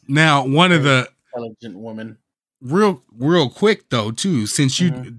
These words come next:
Speaker 1: picked one that didn't come out this year, I'm gonna pick one that didn't come out this year either, too.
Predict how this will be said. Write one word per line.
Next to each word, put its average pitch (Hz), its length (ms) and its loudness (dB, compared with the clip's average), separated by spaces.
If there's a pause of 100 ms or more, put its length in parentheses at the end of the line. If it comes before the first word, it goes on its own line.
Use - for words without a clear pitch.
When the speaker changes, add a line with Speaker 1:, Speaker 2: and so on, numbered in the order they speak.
(140)
Speaker 1:
picked 131 220 0
one 117 200 2
that 107 280 0
didn't 165 220 2
come 110 200 0
out 92 120 -2
this 101 180 -6
year, 98 220 -6
I'm 127 160 0
gonna 113 120 0
pick - 220 -6
one 98 160 -4
that 92 120 -4
didn't 98 180 -6
come 95 120 -8
out 95 140 -8
this 92 140 -14
year 92 160 -12
either, 117 220 -8
too. 101 360 -6